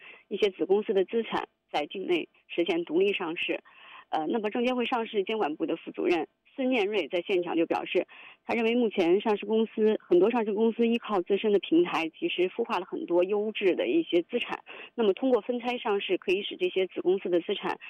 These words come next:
实现I P O的独立上市，或者是通过重组进行一个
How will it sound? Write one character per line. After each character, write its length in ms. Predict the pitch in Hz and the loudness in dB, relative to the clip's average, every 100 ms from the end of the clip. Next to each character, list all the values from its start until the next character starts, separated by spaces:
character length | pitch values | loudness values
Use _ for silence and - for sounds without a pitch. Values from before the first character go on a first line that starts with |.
| - | -20
实 160 | - 190 | -4 -2
现 220 | 214 180 - _ _ | 0 -2 -2 _ _
I 120 | 196 | -8
P 140 | - 208 | -6 -2
O 100 | 190 | 0
的 80 | |
独 140 | 170 160 | 0 0
立 140 | 208 | 0
上 240 | 214 180 180 | 0 0 0
市， 160 | 175 | 0
或 180 | 170 240 | 2 2
者 80 | 170 | 2
是 140 | 180 | -2
通 180 | - 214 | 0 2
过 140 | 202 | 2
重 320 | 170 - 170 220 | 2 4 4 6
组 180 | 175 | 2
进 240 | 147 175 170 | 4 6 6
行 340 | - 160 175 - - - | 4 4 4 2 -14 -4
一 140 | 170 170 | 4 4
个 360 | 185 160 117 | 4 0 -2